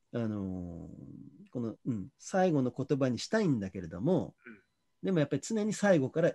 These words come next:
Speaker 1: 一つ前で、
Speaker 2: うん。
Speaker 1: 何か、うん、許し得ないものが残っている。でもなお、なお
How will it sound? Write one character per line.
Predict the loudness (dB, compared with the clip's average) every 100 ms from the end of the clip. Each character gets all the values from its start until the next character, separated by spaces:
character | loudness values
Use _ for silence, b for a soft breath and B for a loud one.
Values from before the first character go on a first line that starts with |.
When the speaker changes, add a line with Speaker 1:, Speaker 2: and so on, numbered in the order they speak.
| -2
Speaker 1:
一 | -2 -2
つ | 0
前 | -4 -6 -12 _ _ -6
で、 | 2 4
Speaker 2:
う |
ん。 | 4 -2 b b b -4
Speaker 1:
何 | 0 0 2
か、 | 2 2 0 _ _ _ _ _ _ _ -6
う | -4
ん、 | -4 -6 -12 _ _ _ -20 _ 0
許 | 2
し | 2 2
得 |
な | 0
い |
も | 0 0
の |
が | 0
残 | -4 -6
っ | -10
て | -10 -10
い | -10
る。 | -10 -12 _
で | 0
も | 2 4
な | 4
お、 | 2 -2 -2
な | 2
お | 2 2